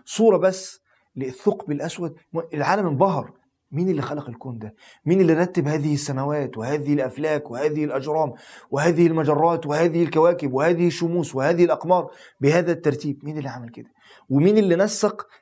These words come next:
البذرة مع الطين إن هي محتاجة غذائها والجذر ينزل في الأرض ويجيله المية من باطن الأرض وبعدين يطلع ثمرة تكون مناسبة للمعدة بتاعة الإنسان يأكلها، ويأتي الورق يأكله الحيوان تكون مناسبة لمعدة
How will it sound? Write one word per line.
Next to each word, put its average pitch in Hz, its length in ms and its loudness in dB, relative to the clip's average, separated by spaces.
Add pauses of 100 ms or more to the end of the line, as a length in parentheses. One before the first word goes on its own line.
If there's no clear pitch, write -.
البذرة 143 640 2
مع 120 260 2
الطين 147 680 0
إن 123 100 -2
هي 151 120 4
محتاجة 156 340 2
غذائها 135 500 0
والجذر 123 500 2
ينزل 160 320 2
في 131 120 -8
الأرض 143 280 2
ويجيله 120 440 2
المية 170 360 4
من 139 160 -2
باطن 170 320 2
الأرض 156 360 0 (420)
وبعدين 139 340 4
يطلع 190 420 4
ثمرة 147 360 0
تكون 185 300 2
مناسبة 165 440 2
للمعدة 160 580 2
بتاعة 143 340 -2
الإنسان 147 640 2
يأكلها، 135 560 2 (280)
ويأتي 170 600 4
الورق 175 420 6
يأكله 175 320 2
الحيوان 160 540 2
تكون 151 260 0
مناسبة 170 360 4
لمعدة 170 380 0